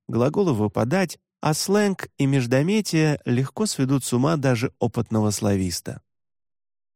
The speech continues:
Его надежды попрактиковаться на сотрудниках таможни не оправдались.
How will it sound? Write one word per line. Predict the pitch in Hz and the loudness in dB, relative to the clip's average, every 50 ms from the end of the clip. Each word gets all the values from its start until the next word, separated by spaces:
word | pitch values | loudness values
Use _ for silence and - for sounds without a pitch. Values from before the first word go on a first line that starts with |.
| _ _ - | _ _ 0
Его | 165 214 220 226 | 2 4 4 4
надежды | 208 202 190 202 220 202 170 170 196 180 | 4 4 2 2 2 2 2 2 0 0
попрактиковаться | - 175 165 - 165 160 - - - - - 165 160 165 185 180 - - - 151 143 | 0 -2 -2 -2 -2 -4 -4 -4 -8 -4 -2 0 2 2 2 2 0 0 0 0 2
на | 139 139 143 143 135 | 2 2 2 2 2
сотрудниках | - - 147 139 - 160 165 160 147 143 135 - 139 131 - | 2 0 0 0 2 2 2 2 2 0 0 0 -2 -2 0
таможни | - 139 147 180 208 202 175 170 175 170 165 - | 0 0 0 2 0 0 0 0 0 0 0 -2
не | - 170 175 | -2 -2 -2
оправдались. | 170 - - 127 120 107 95 95 - 98 95 - - - - - - | -2 0 0 0 0 0 0 0 -2 -2 -2 -4 -6 -10 -12 -16 -20